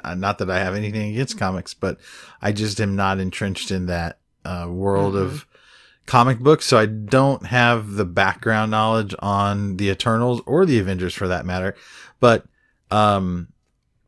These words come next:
Speaker 1: what I would say is with the Avengers, we were introduced to several characters in advance. We
Speaker 2: Mm-hmm.
Speaker 1: got to know them through their own stories and their
Speaker 2: Yes.
Speaker 1: own films. And then when the Avengers, the, the Avengers, the first Avengers film was released,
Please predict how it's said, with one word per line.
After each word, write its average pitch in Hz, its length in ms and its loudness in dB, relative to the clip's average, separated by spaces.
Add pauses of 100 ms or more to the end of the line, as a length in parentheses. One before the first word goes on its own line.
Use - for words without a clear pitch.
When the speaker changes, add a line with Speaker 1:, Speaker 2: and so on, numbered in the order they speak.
(120)
Speaker 1:
what 120 380 6
I 123 160 8
would 131 160 4
say 110 300 2
is 95 260 -2
with 117 220 0
the 110 140 0
Avengers, 165 840 2
we 120 140 2
were 110 160 0
introduced 120 640 -2
to 107 80 -2
several 104 720 -2
characters 107 840 -2 (120)
in 101 140 -4
advance. 90 480 -2
We 98 60 -2
Speaker 2:
Mm-hmm. 90 80 -2
Speaker 1:
got 104 200 2
to 117 80 -4
know 107 220 0
them 101 160 -4
through 92 200 -4
their 87 220 -4
own 107 380 -4 (100)
stories 120 560 2
and 214 120 0
their 95 120 0
Speaker 2:
Yes. 95 80 -6
Speaker 1:
own 98 240 -4
films. 110 500 -4 (560)
And 113 260 0
then 127 260 2
when 120 120 2
the 104 100 0
Avengers, 107 680 0 (280)
the, 98 300 -6
the 98 180 -2
Avengers, 110 400 2
the 98 80 0
first 165 300 2
Avengers 95 340 -2
film 95 240 -4
was 90 160 -2
released, 101 580 0